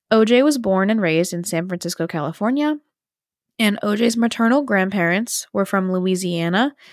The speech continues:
and his aunt was the one who gave him <clears throat> his birth name, Orenthal, which was the name of a French actor that she liked. His parents and family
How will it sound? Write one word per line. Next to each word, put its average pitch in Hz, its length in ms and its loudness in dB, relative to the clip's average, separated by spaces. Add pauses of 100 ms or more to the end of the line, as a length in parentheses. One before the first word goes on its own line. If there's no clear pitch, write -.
(260)
and - 80 -8
his 214 240 2
aunt 247 400 2
was 208 180 -2
the 202 100 -6
one 190 200 0
who 190 100 -2
gave 190 280 0
him 180 360 -2 (120)
<clears throat> - 120 -20
his 226 560 -2
birth 262 320 2
name, 170 220 2
Orenthal, 196 600 0 (520)
which 208 220 -2
was 202 120 2
the 196 100 -4
name 196 240 2
of 185 120 0
a 180 80 -4
French 254 400 -2
actor 190 320 0
that 185 140 -2
she 190 160 -2
liked. - 400 -8 (640)
His 220 160 2
parents 254 340 2
and - 100 -2
family 220 380 2